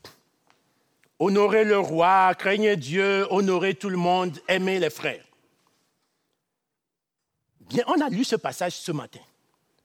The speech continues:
Mais fermez un peu les yeux. Si je vous demandais de reconstituer le verset duquel est issu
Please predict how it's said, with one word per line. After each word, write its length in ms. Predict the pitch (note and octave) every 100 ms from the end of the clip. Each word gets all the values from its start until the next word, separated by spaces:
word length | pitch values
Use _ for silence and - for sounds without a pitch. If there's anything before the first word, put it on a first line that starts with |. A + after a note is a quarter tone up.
| _ _ -
Mais 320 | F3+ C4+ B3 _ _ _ _ _ -
fermez 320 | G#3+ A#3+ C#4+
un 100 | E3+
peu 160 | - F3+
les 340 | D#3+ C#3 A2
yeux. 160 | C#3+ A2+ _ _ _ _ _ _ _ _ _
Si 680 | - - - C#4+ F4 F4 D#4+ _ _
je 140 | -
vous 180 | F3 E3+
demandais 520 | G3 F#3 F3 D#3+ G#3
de 160 | D3 D#3+
reconstituer 1120 | C#3+ G#3+ - F#3 - F#3 - E3+ F3 A3+ A3 _ _ _ -
le 320 | D#3+ C4+ D4+
verset 640 | F3 - - - A3+ A#3+ _ _ _ -
duquel 640 | A#2+ E3+ - A#3+ B3+ B3 -
est 300 | - A#3 A#3 - _ _ _ _ _
issu 440 | A#3+ A3+ - F#4+